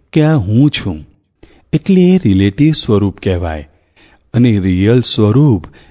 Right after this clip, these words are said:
એટલે હું શુદ્ધાત્મા છું, એ રિયલ સ્વરૂપ આવી ગયું. હવે રિલેટિવ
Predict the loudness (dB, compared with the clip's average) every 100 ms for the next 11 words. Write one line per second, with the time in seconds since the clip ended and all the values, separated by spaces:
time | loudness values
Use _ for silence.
0 | _ -6 0 0 0 -2 -4 -6 -4 -2
1 | 0 0 0 0 0 0 0 0 -6 -20
2 | _ _ 0 2 2 2 2 0 0 0
3 | 0 0 -2 -2 -2 -4 -4 -8 -14 _
4 | _ _ _ _ _ _ -2 2 4 2
5 | 2 0 0 0 2 2